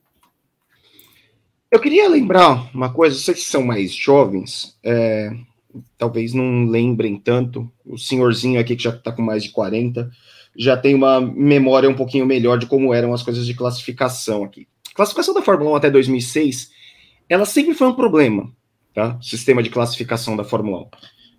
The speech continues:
Tanto que lá nos anos noventa, se eu não estiver muito enganado, até noventa e quatro, noventa e cinco, é, a classificação era dividida em dois dias. Ela tinha sexta e sábado, os pilotos tinham um limite de volta,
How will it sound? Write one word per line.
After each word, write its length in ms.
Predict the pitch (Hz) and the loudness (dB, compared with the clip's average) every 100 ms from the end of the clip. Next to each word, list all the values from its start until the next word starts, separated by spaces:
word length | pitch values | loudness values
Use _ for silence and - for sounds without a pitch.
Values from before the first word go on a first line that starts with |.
| - | 6
Tanto 280 | 220 254 220 | 6 6 2
que 800 | - 190 180 170 165 156 147 - | 0 4 6 6 6 6 4 4
lá 160 | 170 220 | 4 4
nos 140 | 190 | 2
anos 160 | 175 147 | 0 0
noventa, 540 | 113 139 165 135 120 - - | 0 0 0 -6 -16 -18 -18
se 80 | 139 | -14
eu 20 | |
não 60 | 139 | -12
estiver 220 | 131 135 | -6 -4
muito 200 | 131 123 | -4 -4
enganado, 320 | 120 117 117 | -4 -4 -4
até 100 | 120 | -2
noventa 320 | 117 117 120 | -2 -2 -4
e 40 | 117 | -4
quatro, 260 | 113 113 | -4 -4
noventa 300 | 107 104 104 | -8 -10 -10
e 40 | 101 | -12
cinco, 400 | - 135 123 - _ _ _ _ - | -4 -4 -4 -10 _ _ _ _ -4
é, 360 | 123 123 123 123 | 2 6 6 4
a 60 | - | 4
classificação 440 | 180 185 196 202 | 2 2 0 4
era 80 | 202 | 4
dividida 420 | 202 196 165 196 | 2 -2 -2 2
em 40 | 202 | 8
dois 200 | 214 185 | 8 6
dias. 540 | 180 143 123 - _ _ _ _ _ | 0 0 0 -12 _ _ _ _ _
Ela 180 | 98 104 | -6 -4
tinha 280 | - 160 180 | -2 -2 -2
sexta 340 | - 175 170 | 2 0 0
e 20 | |
sábado, 720 | 147 - 180 202 202 185 185 - | -4 4 4 6 4 6 4 4
os 140 | 165 | -4
pilotos 320 | - 170 170 | 0 0 0
tinham 200 | - 175 | -2 0
um 40 | 165 | 0
limite 380 | 160 160 151 156 | 0 0 -4 -6
de 80 | |
volta, 540 | 165 165 180 208 226 | 2 4 4 2 -2